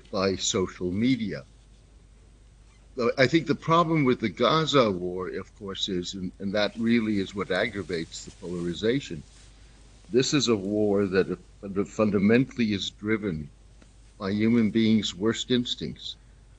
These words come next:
fear, um, anger,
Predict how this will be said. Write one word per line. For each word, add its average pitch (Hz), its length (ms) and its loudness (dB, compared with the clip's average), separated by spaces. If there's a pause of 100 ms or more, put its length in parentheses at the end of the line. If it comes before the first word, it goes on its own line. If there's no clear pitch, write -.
(640)
fear, 110 480 4 (1160)
um, 85 600 -2 (600)
anger, 107 420 2